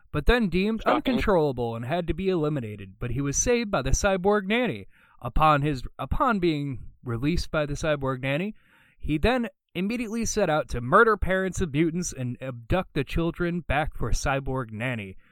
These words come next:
Speaker 1: to raise because he felt that nobody could take care of them but cyborg nanny.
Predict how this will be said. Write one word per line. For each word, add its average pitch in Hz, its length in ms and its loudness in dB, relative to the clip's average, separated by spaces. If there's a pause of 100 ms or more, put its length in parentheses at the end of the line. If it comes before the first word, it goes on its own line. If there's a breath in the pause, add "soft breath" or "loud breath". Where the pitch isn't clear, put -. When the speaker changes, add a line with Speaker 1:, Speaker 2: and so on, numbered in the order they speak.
(140)
Speaker 1:
to 139 160 0
raise 107 460 -6
because 113 320 -8
he 123 120 -6
felt 135 340 -4
that 127 180 -2 (360)
nobody 139 400 -4
could 127 160 -12
take 135 200 -4
care 147 160 0
of 127 100 -6
them 131 160 -4
but 123 160 -6
cyborg 117 500 -4
nanny. 101 420 -10